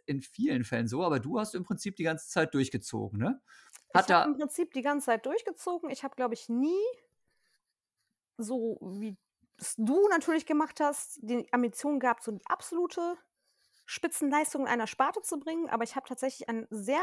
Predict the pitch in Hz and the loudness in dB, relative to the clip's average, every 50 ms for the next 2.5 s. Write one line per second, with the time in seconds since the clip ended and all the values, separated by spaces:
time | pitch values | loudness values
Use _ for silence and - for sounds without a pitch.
0 | - - - 262 247 - - - 277 277 254 262 - - - 240 269 381 453 466 | 0 -2 -4 -6 -6 -6 -8 -4 -4 0 0 -2 -2 -2 -4 -4 -4 -4 -4 -6
1 | _ _ _ _ _ _ _ _ _ _ _ _ _ _ _ _ _ _ _ - | _ _ _ _ _ _ _ _ _ _ _ _ _ _ _ _ _ _ _ -6
2 | - 277 220 - - - 196 214 240 254 | -2 -2 -2 -2 -2 -4 0 2 2 2